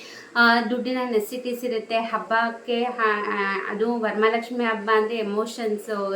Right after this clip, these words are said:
ಹೆಣ್ಮಕ್ಳಿಗೆ. ಅಂಥ ಟೈಮಲ್ಲಿ ಹಣ ಹಾಕಿದ್ರೆ ನಿಜವಾಗ್ಲೂ ಎಲ್ಲರಿಗೂ ಖುಷಿ ಆಗುತ್ತೆ ಅಂದ್ಬಿಟ್ಟು ನಾನು ಲಾಸ್ಟ್ ವಿಡಿಯೋದಲ್ಲೂ ಹೇಳಿದ್ದೆ, ಅವಾಗ ಹಾಕೇ ಹಾಕ್ತಾರೆ ಅಂತ. ಇವಾಗ ಲಕ್ಷ್ಮೀ ಹೆಬ್ಬಾಳ್ಕರ್ ಅವ್ರು ಕೂಡ ಅದನ್ನೇ ಹೇಳಿರೋದು, ವರಮಹಾಲಕ್ಷ್ಮಿ ಹಬ್ಬದಷ್ಟೊತ್ತಿಗೆ ಎಲ್ಲ ಮಹಿಳೆಯರ ಖಾತೆಗೂ ಕೂಡ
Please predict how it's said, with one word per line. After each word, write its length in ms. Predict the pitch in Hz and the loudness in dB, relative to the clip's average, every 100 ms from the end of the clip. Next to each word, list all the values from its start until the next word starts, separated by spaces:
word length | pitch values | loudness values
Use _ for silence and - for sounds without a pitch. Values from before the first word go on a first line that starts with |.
| 196 | -2
ಹೆಣ್ಮಕ್ಳಿಗೆ. 560 | 190 202 202 214 196 254 - - - - | 0 -2 -4 -2 -2 -2 -4 -16 -14 2
ಅಂಥ 220 | 214 226 269 | 4 4 0
ಟೈಮಲ್ಲಿ 360 | 262 254 254 | -2 -2 -2
ಹಣ 180 | 233 220 | 2 4
ಹಾಕಿದ್ರೆ 420 | 233 226 240 247 | 4 2 0 -2
ನಿಜವಾಗ್ಲೂ 540 | 262 220 185 226 214 233 | 0 0 -2 -2 0 0
ಎಲ್ಲರಿಗೂ 420 | 196 196 202 226 | 0 -2 -2 -4
ಖುಷಿ 300 | 226 220 247 | -2 -2 -2
ಆಗುತ್ತೆ 360 | 214 214 208 214 | -2 -2 -4 -4
ಅಂದ್ಬಿಟ್ಟು 540 | 208 208 208 202 240 | -2 0 -2 2 2
ನಾನು 260 | 233 214 208 | 4 2 2
ಲಾಸ್ಟ್ 380 | 190 196 - | 0 -2 -8
ವಿಡಿಯೋದಲ್ಲೂ 520 | 220 220 214 208 220 233 | -4 0 2 2 0 0
ಹೇಳಿದ್ದೆ, 420 | 214 202 214 214 | 0 4 4 4
ಅವಾಗ 180 | 190 190 | 0 2
ಹಾಕೇ 300 | 190 185 220 | 0 0 -2
ಹಾಕ್ತಾರೆ 360 | 196 - 202 | -4 -6 -8
ಅಂತ. 140 | 196 226 | -6 -4
ಇವಾಗ 280 | 226 214 247 302 - - - | 0 0 0 -2 -6 -14 -2
ಲಕ್ಷ್ಮೀ 320 | 208 208 269 | -2 0 -2
ಹೆಬ್ಬಾಳ್ಕರ್ 500 | 254 233 226 220 233 | 0 0 0 0 0
ಅವ್ರು 200 | 226 214 | -2 -2
ಕೂಡ 120 | 240 226 | 0 2
ಅದನ್ನೇ 280 | 208 180 220 | 0 2 0
ಹೇಳಿರೋದು, 580 | 233 202 196 190 190 254 | 2 0 0 0 2 2
ವರಮಹಾಲಕ್ಷ್ಮಿ 720 | 214 196 226 240 233 254 233 | 2 0 0 0 -2 -2 -2
ಹಬ್ಬದಷ್ಟೊತ್ತಿಗೆ 880 | 226 190 196 196 - 196 202 214 214 | -2 -4 -4 -4 -4 -8 -4 0 2
ಎಲ್ಲ 160 | 185 196 | 2 2
ಮಹಿಳೆಯರ 520 | 214 214 202 202 202 | 2 0 0 -2 -2
ಖಾತೆಗೂ 420 | 196 202 190 190 196 | -4 -4 -4 -4 -4
ಕೂಡ 260 | 190 190 | -2 0